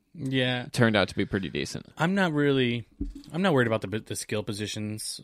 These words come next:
Speaker 1: so much, right? Because those, you, you find good one, you find great skill position players in, like, the sixth round, right? So
Speaker 2: Even
Speaker 1: that part
Speaker 2: undrafted and
Speaker 1: yeah,
Speaker 2: stuff, yeah.
Speaker 1: that part I'm not really worried about.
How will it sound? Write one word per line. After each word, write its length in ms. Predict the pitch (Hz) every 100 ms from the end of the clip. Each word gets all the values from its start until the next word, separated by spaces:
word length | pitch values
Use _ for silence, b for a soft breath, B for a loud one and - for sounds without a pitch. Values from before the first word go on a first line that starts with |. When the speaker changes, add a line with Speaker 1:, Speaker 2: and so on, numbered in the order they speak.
| -
Speaker 1:
so 180 | 131 120
much, 260 | 110 110 -
right? 120 | 120
Because 240 | 123 127
those, 320 | 117 151 139 - _
you, 240 | 135 143 135
you 200 | 135 156
find 380 | 151 - 151 131
good 220 | 117 127
one, 420 | 117 117 113 107 104
you 100 | 165
find 300 | - 170 110
great 280 | 113 113 113
skill 240 | - 117
position 360 | 107 98 95 95
players 340 | 101 92 90
in, 60 | 95
like, 140 | 92
the 100 | 90
sixth 340 | - 92 - -
round, 220 | 87 85
right? 120 | 95
So 100 | -
Speaker 2:
Even 120 | 113
Speaker 1:
that 140 | 98 143
part 100 | 98
Speaker 2:
undrafted 480 | 78 82 - 87
and 100 | 85
Speaker 1:
yeah, 60 | 156
Speaker 2:
stuff, 300 | 131 - -
yeah. 60 | -
Speaker 1:
that 100 | 202
part 180 | 143
I'm 80 | 107
not 120 | 98
really 120 | 90 90
worried 160 | 90
about. 300 | 90 87 90